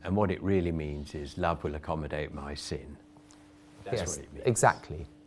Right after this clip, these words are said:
Speaker 2: So I'm, that's why I'm trying to explore it, because we, we want to be absolutely crystal clear what our definition is,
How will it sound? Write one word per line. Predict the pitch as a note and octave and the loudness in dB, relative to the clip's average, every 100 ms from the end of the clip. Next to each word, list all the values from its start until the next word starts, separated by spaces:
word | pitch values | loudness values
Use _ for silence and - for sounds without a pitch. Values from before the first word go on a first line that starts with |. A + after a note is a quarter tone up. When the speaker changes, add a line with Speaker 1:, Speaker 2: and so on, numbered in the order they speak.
| - | -14
Speaker 2:
So | - A#2+ | 6 8
I'm, | A#2 B2 | 8 6
that's | A#2+ C3 C#3+ | 6 8 8
why | D3+ | 6
I'm | C#3 | 4
trying | C#3 C3 A#2 | 6 4 6
to | A#2+ | 2
explore | D#2+ - B2 F#2+ D2+ | 2 6 8 8 6
it, | - | 0
because | - A2 - | 0 0 4
we, | A2+ A2 - | 4 4 2
we | A2+ A2 A2 | 4 6 6
want | G#2 A#2 G#2+ | 6 4 4
to | - | 0
be | A2 - - | 0 4 6
absolutely | C#3 - - - B2 A2+ G2+ | 4 2 0 4 6 6 4
crystal | - A#2 - G#2 | 2 0 0 -4
clear | G2 A#2 F2 D#2 | -2 2 2 2
what | D2+ F2+ - - | 4 4 4 2
our | F2 E2+ | 4 6
definition | F2 D#2+ E2+ E2 - D#2 | 2 -2 -4 -4 -4 -4
is, | D2+ D2+ - | -4 -4 -8